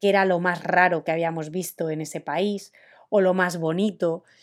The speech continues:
un recuerdo concreto que tuviéramos en ese lugar y además incluimos ahí,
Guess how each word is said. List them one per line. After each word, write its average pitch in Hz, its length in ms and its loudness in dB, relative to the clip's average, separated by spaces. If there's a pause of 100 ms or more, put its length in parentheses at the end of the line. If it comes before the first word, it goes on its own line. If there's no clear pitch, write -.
(300)
un 240 220 6
recuerdo 196 920 4 (380)
concreto 185 640 -2
que 165 100 -8
tuviéramos 175 540 -2
en 175 60 -8
ese 175 200 -8
lugar 196 460 -2 (200)
y 202 120 2
además 196 280 2
incluimos 226 540 0
ahí, 208 340 -2